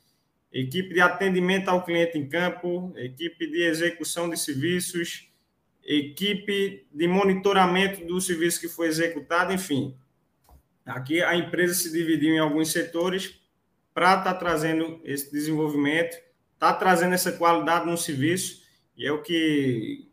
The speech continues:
graças a Deus, tá fazendo a gente se destacar no mercado e ser uma das principais empresas aqui de Pernambuco e ter esse crescimento escalável,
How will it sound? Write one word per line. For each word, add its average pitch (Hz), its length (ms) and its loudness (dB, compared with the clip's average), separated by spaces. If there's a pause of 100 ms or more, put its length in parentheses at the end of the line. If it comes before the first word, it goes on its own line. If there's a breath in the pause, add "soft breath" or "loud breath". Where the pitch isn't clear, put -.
graças 151 400 -2
a 156 80 2
Deus, 151 200 -2
tá 165 120 -4
fazendo 156 380 -2
a - 20 0
gente 147 140 -2
se 147 100 -8
destacar 143 500 -2
no 151 80 0
mercado 156 460 0
e 151 40 -4
ser - 120 -6
uma 160 120 -4
das 151 160 -2
principais 156 520 -2
empresas 139 440 -2
aqui 135 200 -4
de 131 80 -6
Pernambuco 156 640 -2 (460)
e - 80 -14
ter - 220 2
esse 196 260 4
crescimento 185 720 2
escalável, 151 800 2